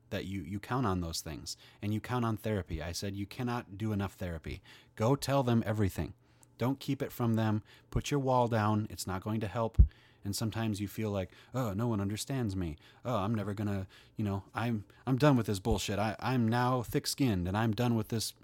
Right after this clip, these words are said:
fucking feeling thing." And we've all felt that way. Even people who don't experience deep depression feel that way, where you're like, "I'm fucking done. I'm over it."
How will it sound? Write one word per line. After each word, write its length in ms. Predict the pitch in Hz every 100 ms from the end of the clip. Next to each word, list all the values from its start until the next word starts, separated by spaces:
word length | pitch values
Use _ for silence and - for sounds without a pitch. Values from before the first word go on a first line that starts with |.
| - - - -
fucking 380 | - 117 107 98
feeling 420 | - 143 120 95
thing." 280 | - 92 78
And 220 | 110 104
we've 320 | 90 95 123
all 140 | 135 123
felt 300 | - 104 -
that 180 | 85 -
way. 240 | 65 87 - - -
Even 200 | 143 143
people 280 | 135 123 117
who 100 | 120
don't 200 | 110 107
experience 520 | - - 107 101 - - - - _
deep 180 | 131 120
depression 520 | - - 127 - 101 - - -
feel 240 | - 139 120
that 180 | 95 -
way, 240 | 87 82
where 120 | 85 101
you're 160 | 101
like, 160 | 98 92
"I'm 120 | 110
fucking 260 | 143 139 127
done. 240 | 135 95
I'm 120 | 98
over 220 | 110 101
it." 140 | 82